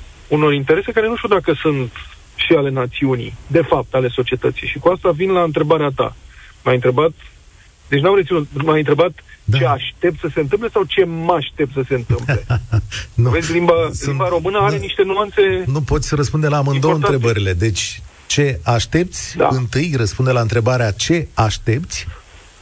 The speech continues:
Speaker 2: și după
Speaker 1: Păi,
Speaker 2: care
Speaker 1: această
Speaker 2: trecem la ce te aștepți.
Speaker 1: Asta e o coaliție totală. Ar trebui să vedem, nu știu, cred că au peste șaizeci și șase la sută, nu? Au spre șaptezeci la sută din Parlament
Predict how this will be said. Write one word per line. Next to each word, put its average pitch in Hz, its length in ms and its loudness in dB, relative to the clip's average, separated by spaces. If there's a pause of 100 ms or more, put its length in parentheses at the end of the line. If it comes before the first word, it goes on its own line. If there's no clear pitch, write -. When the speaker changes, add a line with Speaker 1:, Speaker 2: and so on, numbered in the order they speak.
(260)
Speaker 2:
și - 200 -2
după 180 260 0
Speaker 1:
Păi, - 100 0
Speaker 2:
care 120 100 2
Speaker 1:
această 110 340 0
Speaker 2:
trecem 123 180 4
la 101 80 -2
ce 139 220 -2
te 127 140 -2
aștepți. 107 580 -2 (1200)
Speaker 1:
Asta - 240 2
e 165 60 4
o 151 160 2 (120)
coaliție 156 800 2 (560)
totală. 147 560 2 (580)
Ar 123 60 -10
trebui 147 260 -2
să 170 80 0
vedem, 156 220 2
nu 165 60 -2
știu, 139 120 -4
cred 135 160 0
că 143 100 0
au 165 240 4
peste 180 220 -2
șaizeci 131 260 0
și - 40 -8
șase 123 200 2
la 120 120 0
sută, - 240 -6
nu? 143 120 0
Au 151 120 2
spre 135 200 0
șaptezeci 147 500 0
la 147 100 2
sută 135 240 -2
din 120 160 -2
Parlament 123 540 0